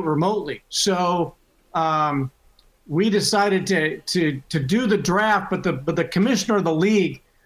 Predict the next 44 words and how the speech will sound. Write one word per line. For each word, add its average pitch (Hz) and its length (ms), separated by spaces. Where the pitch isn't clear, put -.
did 202 200
not 214 340
set 185 340
time 208 400
limits 160 320
on 170 180
your 147 160
pick. - 520
So 170 300
I 185 220
had 214 180
Monday 214 420
off, 180 300
and 165 100
we 196 100
were 214 100
gonna 196 180
do 196 100
it, 196 40
like, 180 200
on 147 120
a 131 40
Monday 185 360
or 156 60
something 185 340
like 170 200
this, 190 320
and 156 320
I 202 180
had, 185 120
like, 156 160
the 139 80
second 190 420
pick 202 380
or 160 80
the 143 160
third 202 280
pick, 202 340
and 170 120
the 156 80
first, 220 360
the 165 220
first 226 280
guy 190 340